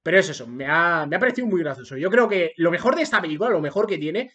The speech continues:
es el samurái, es el meme, tío, es el puto samurái, ese, es que es el meme, literal. Quitando todas las escenas gore que vamos viendo en la película y demás, que son bastante bestias y bastante perturbadoras,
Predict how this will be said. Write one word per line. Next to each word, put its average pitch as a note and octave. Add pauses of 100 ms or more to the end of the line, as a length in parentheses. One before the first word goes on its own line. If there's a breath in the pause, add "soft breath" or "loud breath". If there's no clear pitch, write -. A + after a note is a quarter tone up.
(300 soft breath)
es A3
el G3+
samurái, C3
es G#3
el F3
meme, D#3+
tío, C3+
es C3+
el G3
puto F#3
samurái, C#3+
ese, A#3+ (180 loud breath)
es F#3+
que -
es -
el D3
meme, C#3 (220)
literal. C3+ (300 soft breath)
Quitando A#3+
todas B3+
las G#3
escenas F#3
gore E3
que D#3
vamos E3
viendo D#3
en D3+
la C#3+
película C#3+
y -
demás, C3+
que C#3+
son F3
bastante C#3
bestias C3
y -
bastante C#3+
perturbadoras, C#3+